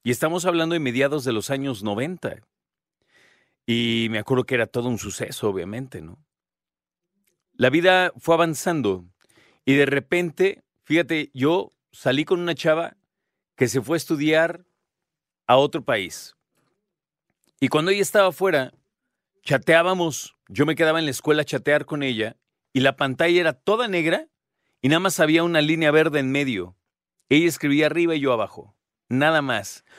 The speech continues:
No tenía un logo bonito, no tenía un nombre, no me acuerdo ni cómo se llamaba esa cosa.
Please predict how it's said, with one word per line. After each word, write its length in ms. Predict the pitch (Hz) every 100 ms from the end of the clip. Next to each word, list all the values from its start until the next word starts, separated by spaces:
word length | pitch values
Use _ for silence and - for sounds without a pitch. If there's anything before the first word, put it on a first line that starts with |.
| - -
No 200 | 156 185
tenía 340 | 175 170 180
un 140 | 175
logo 240 | 170 160 151
bonito, 800 | 123 127 135 135 - 131 135 135
no 160 | 147
tenía 260 | 147 139 139
un 160 | 135
nombre, 320 | 127 131 135 139
no 80 |
me 60 | 156
acuerdo 160 | 139 165
ni 80 |
cómo 160 | 147 156
se 120 | 143
llamaba 360 | 123 127 135 131
esa 180 | - 113
cosa. 380 | 123 110 -